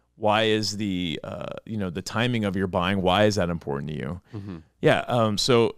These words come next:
Speaker 1: for, you know, Michelle here, uh, yeah, there's, there's no perfect answer that I can give you. What I can say for myself is, like,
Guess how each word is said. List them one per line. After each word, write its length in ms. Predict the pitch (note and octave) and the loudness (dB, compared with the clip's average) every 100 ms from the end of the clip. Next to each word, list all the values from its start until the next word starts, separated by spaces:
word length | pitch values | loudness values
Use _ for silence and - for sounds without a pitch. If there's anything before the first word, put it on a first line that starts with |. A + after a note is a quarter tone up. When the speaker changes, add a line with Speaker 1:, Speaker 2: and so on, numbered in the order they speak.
| - | -10
Speaker 1:
for, 360 | - A2+ G#2 - | -4 0 0 -2
you 140 | C3+ A#2 | -2 0
know, 80 | |
Michelle 340 | G2+ A2 B2 C3 | 0 2 6 6
here, 400 | B2+ F#2 E2+ - _ _ _ _ | 6 4 0 -4 _ _ _ _
uh, 300 | A#2 A2 G2 - | 2 4 4 2
yeah, 240 | C3+ D3 G2 | 4 4 4
there's, 380 | A2+ C#3 B2+ - - _ _ _ | 4 4 4 -4 -16 _ _ _
there's 220 | C#3+ C3 | 0 4
no 380 | D#3 E3+ E3+ - _ - | 6 8 6 2 _ 0
perfect 380 | D#3 D3+ - | 2 2 0
answer 460 | A#2+ B2+ A#2+ A2+ G#2+ _ _ | 0 -2 0 -2 -4 _ _
that 140 | A2 - | -2 2
I 140 | A#2 | 0
can 220 | - A#2 G#2 | 0 -2 0
give 200 | G#2 B2 | 0 0
you. 240 | F2+ E2+ | -2 -2
What 180 | F#2 G#2+ | 0 0
I 100 | C3+ | 0
can 160 | C#3 | -2
say 280 | C3 C3+ A2+ | 0 2 0
for 140 | - G#2+ | 0 -2
myself 720 | F2+ F2+ - B2+ F#2+ F#2 - _ _ _ _ - | -2 0 4 4 4 -2 -10 _ _ _ _ -6
is, 180 | A2+ | -2
like, 180 | A2+ G#2+ | 2 0